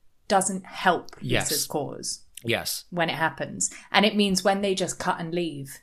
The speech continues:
Speaker 1: in those scenarios, it's kind of perfect fodder for p-, people to complain.
Speaker 2: Yeah.
Speaker 1: And she's resolutely defensive of Ken always in a way that is one of the sticking points for me that I disagree. I don't, I find it weird that she can't every now and then be like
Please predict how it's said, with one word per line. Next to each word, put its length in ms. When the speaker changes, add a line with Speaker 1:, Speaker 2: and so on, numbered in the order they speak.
Speaker 1:
in 180
those 320
scenarios, 920
it's 640
kind 220
of 100
perfect 440
fodder 340
for 140
p-, 140
people 280
to 120
complain. 420
Speaker 2:
Yeah. 240
Speaker 1:
And 140
she's 640
resolutely 680
defensive 500
of 140
Ken 220
always 300
in 80
a 60
way 420
that 400
is 180
one 180
of 120
the 140
sticking 380
points 300
for 60
me 160
that 160
I 100
disagree. 680
I 80
don't, 300
I 100
find 260
it 100
weird 260
that 100
she 160
can't 280
every 180
now 160
and 100
then 300
be 140
like 460